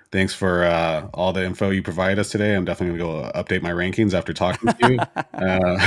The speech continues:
Speaker 2: Gotcha.
Speaker 1: <laughs> and yeah, make sure, uh, you get out there to the fantasy, uh,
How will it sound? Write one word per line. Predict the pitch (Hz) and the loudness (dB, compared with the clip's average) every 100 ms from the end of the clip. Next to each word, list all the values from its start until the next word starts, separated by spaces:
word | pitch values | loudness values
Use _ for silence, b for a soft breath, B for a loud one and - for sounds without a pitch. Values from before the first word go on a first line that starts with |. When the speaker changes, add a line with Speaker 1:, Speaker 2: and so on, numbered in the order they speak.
| 104 113 | 0 -2
Speaker 2:
Gotcha. | 107 120 131 175 139 139 - 143 - - | -2 0 2 2 2 0 0 -4 -4 -8
Speaker 1:
<laughs> | - - | -6 2
and | 127 | 4
yeah, | 147 110 | 6 4
make | 95 110 | 2 0
sure, | - 127 117 | 2 4 6
uh, | 107 101 | 6 4
you | 98 98 | 0 -2
get | 107 104 | 0 2
out | 101 | 2
there | 110 | 2
to | |
the | 104 | 2
fantasy, | - 104 98 104 95 | 2 0 0 -2 -2
uh, | 92 | -2